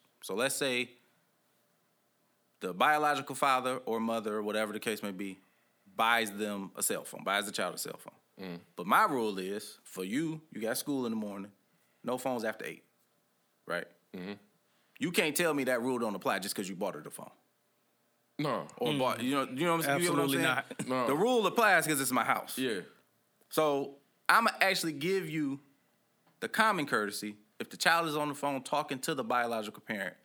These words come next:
Speaker 1: let's say it's past eight, a little past eight, eight fifteen. I'ma wait till you get off the phone.
Speaker 2: Right.
Speaker 1: Then we gonna have another conversation. "Hey, you know, I told you, no phones after eight, so you gotta make sure you had this conversation a little earlier."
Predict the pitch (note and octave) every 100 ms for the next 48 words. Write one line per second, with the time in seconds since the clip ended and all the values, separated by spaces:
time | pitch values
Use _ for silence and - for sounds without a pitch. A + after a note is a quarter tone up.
0 | _ - C3 C3+ G#2+ - F2+ D#2 - C#2+
1 | - G2+ G2 - - - - - G#2 -
2 | E2+ - - - - - _ - _ _
3 | - A#3 F#3+ D#3 D3+ D3 C#3+ C#3+ - -
4 | - _ _ _ _ - G2+ - - A3+
5 | B3+ A#3+ A#3 A3+ A3 A3 A3 A3 A#3 -
6 | A3+ - _ - D3+ G2+ G2+ G#2+ G2+ -
7 | E3+ D3+ A#2+ A#2 _ _ _ - G#2+ D#3+
8 | E3+ C3 A#2+ - D#3 - - G2+ A2 C3+
9 | B2+ C3 B2+ C3 B2 C3+ B2 C3 B2 A#2
10 | A2+ B2 A2+ A#2 _ _ _ - A#2+ -
11 | D3+ A2 -